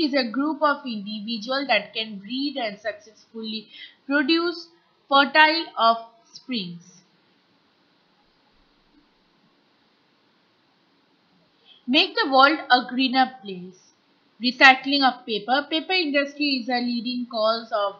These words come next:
deforestation since they need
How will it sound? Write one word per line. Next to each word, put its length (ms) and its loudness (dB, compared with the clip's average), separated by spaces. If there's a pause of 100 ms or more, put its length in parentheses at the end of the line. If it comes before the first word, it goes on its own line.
(340)
deforestation 960 -4 (100)
since 480 -2 (380)
they 100 -2
need 400 -4